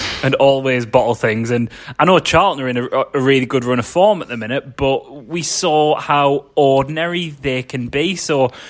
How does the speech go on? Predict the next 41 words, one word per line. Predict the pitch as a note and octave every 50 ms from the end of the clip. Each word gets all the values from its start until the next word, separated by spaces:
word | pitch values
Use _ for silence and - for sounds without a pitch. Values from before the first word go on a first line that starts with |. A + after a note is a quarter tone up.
| - - - - - - _ _ _ _ _ _ _ _ _ _ _ -
uh, | E3+ - - E3+
how, | F3+ G3 A3 A3+ G#3+ F#3 D#3+ C#3+ - - - -
and, | D#3+ G3 G3
you | F#3+
know, | D#3 C#3
we've | C3+ A#2
got | C#3+ C#3
that | - -
game | - - G#2+ G#2+
in, | G#2 G#2 G#2+
the | G#2
fabled | F#2 - - - A#2+ A#2 A#2 - A2+ G#2 G2+ -
game | - A2+ A2 G#2 G#2+
in | G#2+
hand | G#2 A2 C3 B2+ A#2+ A2+
as | A2+ G2+ B2
well. | C#3+ C#3+ C#3 C3 A2+
But | A2 B2 A#2 - - - - - - - _ _ _ _ _ -
after | E3 D#3+ - F3+
these | F3+ F3 D#3+ -
ten | - F3 D#3+ D3
games, | C#3+ D3 D#3+ E3 D#3 C3
Mick, | C3+ B2+ A#2 A2+
how | - - D3 D3+
are |
you | D3 C#3 C3+ C#3 C#3+ D3+ D#3 D3+
feeling | C3+ A2+ - C#3+ C3 C3 B2 A#2+ A#2
about | A2 A2+ A#2+ A#2+ A#2+ - -
it | A#2+ A#2 G#2+ - - - - _ _ _ _ _ _ _ _ _ _ -
now | - D#3 D3 C#3+ C3+ C3+ C3 B2
that | C3 C3 - -
things | - C#3+ B2+ B2+ B2
are | A#2
shaping | - - C#3 B2+ B2 A#2 A#2+ A#2
up | A2+ G#2 - - - - - -
a | A2+ A2+
little | A2 A2+ F#2+ A2
bit | G2+ A#2 G2+
and | A#2 B2+ C3 C#3+
looking | D3 - - - C#3 C3
at | B2+